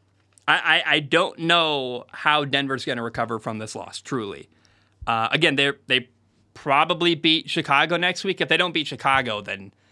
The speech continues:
I, is it too early to fire <laughs> Sean Payton? Like, what do you do if you lose? I mean, it's,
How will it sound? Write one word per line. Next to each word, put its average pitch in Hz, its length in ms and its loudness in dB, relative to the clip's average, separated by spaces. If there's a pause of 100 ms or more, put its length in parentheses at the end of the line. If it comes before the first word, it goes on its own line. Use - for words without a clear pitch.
(340)
I, 151 100 0
is 170 240 2
it 190 100 -2
too 233 140 2
early 254 240 4
to 240 80 4
fire 233 300 4
<laughs> - 0 -
Sean 254 360 2
Payton? 262 320 -2
Like, - 140 -6
what 240 140 2
do 370 40 -2
you 330 120 0
do 208 260 2
if 131 140 -4
you 147 100 -2
lose? 151 320 -2
I - 80 -4
mean, 143 160 0
it's, 160 220 -4